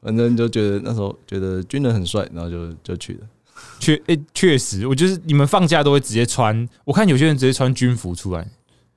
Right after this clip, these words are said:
Speaker 1: 欸，这也是规定。
Speaker 2: 这是规定哦？
Speaker 1: 这是我高，高一，欸，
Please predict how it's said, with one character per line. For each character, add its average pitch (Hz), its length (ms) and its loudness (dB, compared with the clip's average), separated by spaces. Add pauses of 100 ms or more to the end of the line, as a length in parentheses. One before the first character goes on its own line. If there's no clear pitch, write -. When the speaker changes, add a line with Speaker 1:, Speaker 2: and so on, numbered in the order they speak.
(100)
Speaker 1:
欸， 101 640 -4
这 127 320 -2
也 101 200 -4
是 92 160 -6
规 87 220 -6
定。 80 180 -10 (280)
Speaker 2:
这 233 120 2
是 233 80 4
规 180 200 4
定 156 160 0
哦？ 101 60 0
Speaker 1:
这 85 40 0
是 123 160 -2
我 87 800 -2 (400)
高， 117 760 -4 (360)
高 127 260 -4
一， 127 480 -4
欸， 156 140 -6